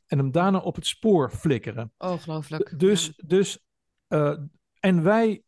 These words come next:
Speaker 1: hebben dat veroorzaakt. Niet wij, maar wij,
Speaker 2: Hmm. Het
Speaker 1: eh,
Speaker 2: klimaat. Het klimaat hebben wij
Speaker 1: nou,
Speaker 2: veroorzaakt waarin dit kan gebeuren.
Speaker 1: ja, want wij
Speaker 2: Ja.
Speaker 1: zijn, wij gaan ermee akkoord dat de, de misdaden en misdrijven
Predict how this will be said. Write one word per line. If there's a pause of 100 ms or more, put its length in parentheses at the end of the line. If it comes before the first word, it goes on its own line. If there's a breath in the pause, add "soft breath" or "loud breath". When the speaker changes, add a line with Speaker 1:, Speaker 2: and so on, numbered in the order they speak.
(160)
Speaker 1:
hebben
dat
veroorzaakt. (320)
Niet
wij,
maar
wij,
Speaker 2:
Hmm. (280)
Het
Speaker 1:
eh,
Speaker 2:
klimaat.
Het
klimaat
hebben
wij
Speaker 1:
nou,
Speaker 2:
veroorzaakt
waarin
dit
kan
gebeuren.
Speaker 1:
ja,
want
wij (200)
Speaker 2:
Ja.
Speaker 1:
zijn,
wij
gaan
ermee
akkoord (480 soft breath)
dat
de,
de
misdaden
en
misdrijven